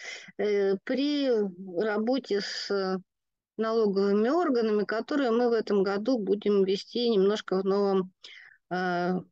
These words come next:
так сказать, ракурсе. Итак, а, ну, вы все знаете, все в курсе о том, что у нас в этом году произошла,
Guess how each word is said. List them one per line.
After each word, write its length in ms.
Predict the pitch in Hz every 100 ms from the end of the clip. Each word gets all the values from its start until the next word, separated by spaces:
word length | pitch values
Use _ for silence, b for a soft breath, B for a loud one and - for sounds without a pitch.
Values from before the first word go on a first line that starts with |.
| _ _
так 140 | 185
сказать, 400 | - - 185 185
ракурсе. 500 | 185 - - - - _ _ _ _ _ _ _ _ _ _ b b b _ _ _ _
Итак, 520 | - 294 - 359 - - _ _ _ _ _ _ _ _ _ - _ _
а, 560 | 170 180 185 185 180 175
ну, 400 | 247 330 240 226
вы 140 | 269
все 200 | 233 233
знаете, 460 | 220 277 349 359 277
все 220 | 247 233
в 80 | 226
курсе 380 | - 339 320 247
о 60 |
том, 220 | 233 320 330
что 240 | - 233
у 40 |
нас 280 | 240 247 233
в 20 |
этом 280 | 233 233 226
году 300 | 220 226 214
произошла, 760 | - 202 202 214 220 - 208